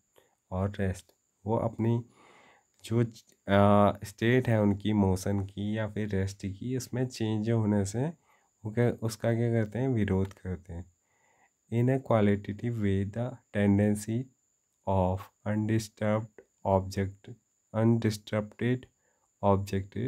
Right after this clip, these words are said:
to say stay at rest or to keep moving with the same velocity is called inertia। तो यहाँ पर एक, अगर हम इस,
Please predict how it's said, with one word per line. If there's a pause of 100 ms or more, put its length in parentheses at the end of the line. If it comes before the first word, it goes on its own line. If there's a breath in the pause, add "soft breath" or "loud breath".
(200)
to
say (680 soft breath)
stay
at
rest (160)
or
to
keep
moving (640 soft breath)
with
the
same
velocity (100)
is
called (100)
inertia। (800 soft breath)
तो
यहाँ
पर
एक, (420 loud breath)
अगर
हम
इस,